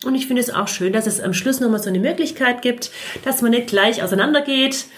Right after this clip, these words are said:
oder da nochmal die Möglichkeit hat, wirklich in Ruhe alles anzuschauen, nochmal Fragen zu stellen, so ein bisschen miteinander ins Gespräch kommt und dann lernt man den einen oder anderen auch kennen.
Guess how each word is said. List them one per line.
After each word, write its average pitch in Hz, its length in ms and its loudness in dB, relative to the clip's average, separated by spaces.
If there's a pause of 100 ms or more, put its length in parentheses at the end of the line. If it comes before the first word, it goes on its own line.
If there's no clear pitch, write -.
(600)
oder 202 220 -2
da 196 200 4
nochmal 208 340 0
die 175 60 -2
Möglichkeit 190 540 0
hat, 180 200 -2
wirklich 190 280 0
in 185 100 -2
Ruhe 175 280 0
alles 170 220 0
anzuschauen, 196 640 2
nochmal 175 220 2
Fragen 165 420 -2
zu 175 140 -4
stellen, 160 600 0
so 185 140 -4
ein 180 40 -8
bisschen 226 220 2
miteinander 240 400 2
ins 208 160 -2
Gespräch 185 480 -2
kommt 170 460 -2 (320)
und 226 140 2
dann 214 100 4
lernt 165 220 0
man 202 80 -4
den 254 160 -2
einen - 180 -4
oder - 160 -2
anderen 160 280 -4
auch 277 160 -4
kennen. 160 460 -2